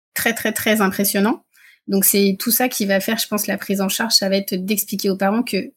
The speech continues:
là, cet enfant, à cet instant-là, oui, il est pas encore fini d'être formé dans le sens, il va falloir l'aider à finir de se développer,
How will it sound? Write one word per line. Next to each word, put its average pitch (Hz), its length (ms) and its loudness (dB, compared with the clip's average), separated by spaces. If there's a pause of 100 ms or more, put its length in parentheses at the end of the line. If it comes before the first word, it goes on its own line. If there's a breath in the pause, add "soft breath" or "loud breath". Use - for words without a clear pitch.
là, 208 260 2
cet 208 220 -4
enfant, 196 240 -2
à 220 40 0
cet 196 200 -6
instant-là, 196 480 0 (500 soft breath)
oui, 220 240 2 (360)
il 190 180 -2
est 185 80 0
pas 226 140 0
encore 208 340 2
fini 220 400 4
d'être 190 300 0
formé 202 360 2
dans 190 100 2
le 190 60 0
sens, 208 300 -2
il 202 60 -4
va 185 100 0
falloir 196 260 2
l'aider 202 240 4
à 196 80 4
finir 233 340 2
de 196 100 4
se 196 40 2
développer, 190 560 2